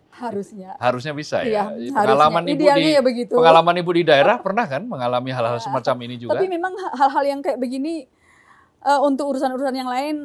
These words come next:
Speaker 1: kelemahannya di begitu ya, di koordinasi itu suka
Speaker 2: Koordinasi, ya.
Speaker 1: lemah gitu. Ini
Speaker 2: Tetap.
Speaker 1: kita harus akuin, kita harus sampaikan juga bahwa,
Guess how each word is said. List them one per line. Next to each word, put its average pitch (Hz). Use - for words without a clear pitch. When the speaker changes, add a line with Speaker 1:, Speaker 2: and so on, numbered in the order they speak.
Speaker 1:
kelemahannya 262
di 254
begitu 214
ya, 233
di 208
koordinasi 208
itu 226
suka 214
Speaker 2:
Koordinasi, 180
ya. -
Speaker 1:
lemah 185
gitu. 180
Ini 196
Speaker 2:
Tetap. 269
Speaker 1:
kita 254
harus 214
akuin, 214
kita 208
harus 202
sampaikan 214
juga 214
bahwa, 226